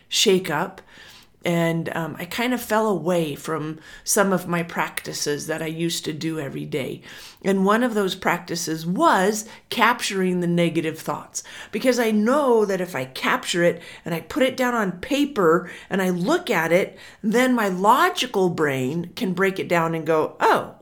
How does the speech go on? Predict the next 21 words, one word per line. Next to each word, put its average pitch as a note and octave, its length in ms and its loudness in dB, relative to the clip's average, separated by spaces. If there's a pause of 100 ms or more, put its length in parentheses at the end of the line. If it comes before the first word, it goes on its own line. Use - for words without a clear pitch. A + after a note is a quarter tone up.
(120)
wait C#4+ 200 2
a E3+ 60 -2
minute." A2+ 300 -10 (420)
Because B3 260 -2
you C4 60 0
see, C4+ 220 -2
we A3+ 240 -2
have C4 420 0
beliefs G3 640 0 (360)
not A#3+ 400 2
because G3+ 380 -2
they're E3+ 220 2
true, G#3+ 680 2 (200)
but A3+ 180 0
because G#3+ 400 0
we G#3 140 0
have F3+ 240 -4 (100)
evidence G3 600 2
that - 220 -2
supports F3 600 -2
them. D3 380 -6